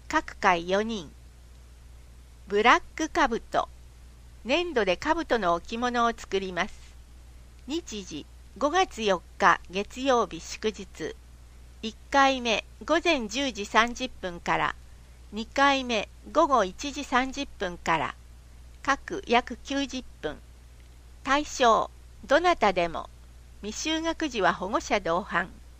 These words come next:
参加費八百円。定員、各回十人。粘土のアジサイブローチ。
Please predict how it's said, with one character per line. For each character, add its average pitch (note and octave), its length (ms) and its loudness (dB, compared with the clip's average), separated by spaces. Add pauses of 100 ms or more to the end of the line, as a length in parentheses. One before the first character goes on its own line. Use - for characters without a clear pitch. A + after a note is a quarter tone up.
(600)
参 D#4+ 260 4
加 D4 140 4
費 - 300 -2 (180)
八 G#3 200 0 (120)
百 C#4+ 320 0
円。 D#3 240 0 (720)
定 D4 320 6
員、 A3+ 240 -8 (280)
各 D#4+ 280 2
回 F3 340 2
十 C4 300 -2
人。 D#3 240 -12 (1160)
粘 D#4+ 360 0
土 A3 100 6
の E3+ 260 0
ア G3 80 2
ジ C4 160 -10
サ D#4 220 4
イ D4 140 0
ブ C#4+ 100 0
ロ B3 160 6
ー F3 160 0
チ。 - 260 -12